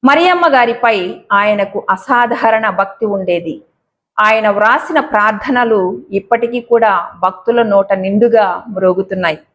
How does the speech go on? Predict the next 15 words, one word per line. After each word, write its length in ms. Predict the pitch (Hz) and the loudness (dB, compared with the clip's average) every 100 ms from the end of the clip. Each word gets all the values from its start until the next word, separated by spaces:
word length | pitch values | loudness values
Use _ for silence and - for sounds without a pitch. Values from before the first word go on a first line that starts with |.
| _ _ _ _ _ _ _ _ | _ _ _ _ _ _ _ _
ప్రతి 220 | 240 240 233 | 0 2 0
పదం, 260 | 240 233 262 285 - - - | 2 2 0 -2 -6 -20 -2
ప్రతి 240 | 214 226 | 0 0
శ్లోకం 520 | 220 226 226 240 240 240 240 - 190 | 0 2 2 2 -2 -2 -8 -4 -2
ఆయన 180 | 190 196 190 | 0 -2 -2
ప్రార్థనల 560 | 214 214 208 247 240 214 180 185 - - 180 220 | 0 0 0 0 2 2 2 -2 -10 -18 -10 -2
జీవితానికి 800 | 240 233 226 208 208 202 220 190 180 185 _ _ 185 | 0 0 0 -2 -2 -6 -4 -4 -4 -12 _ _ -4
అద్దం 400 | 175 180 247 240 | -4 -2 -2 0
పట్టేలా 480 | 220 196 202 190 196 196 - 185 | -4 0 0 2 0 0 -4 -6
ఉంటుంది. 420 | 180 180 170 165 143 _ _ _ _ _ _ - | -2 -2 -2 -6 -8 _ _ _ _ _ _ -4
ఇక 180 | 247 233 185 180 214 - 220 | 2 2 4 2 -2 -6 2
మూడవది 520 | 247 285 269 233 220 | 4 4 4 0 -2
చూసినట్లయితే 760 | 214 208 214 202 202 196 196 202 175 185 - _ _ _ _ _ _ _ _ | -4 -4 -4 -2 0 0 0 0 0 -6 -18 _ _ _ _ _ _ _ _
మిషనరీ 600 | 220 254 - 277 269 269 277 | 2 2 0 -2 0 0 -2
స్థాపకుడు, 840 | 277 - 196 196 208 - 190 180 | -6 -2 -2 0 -2 -2 -2 -2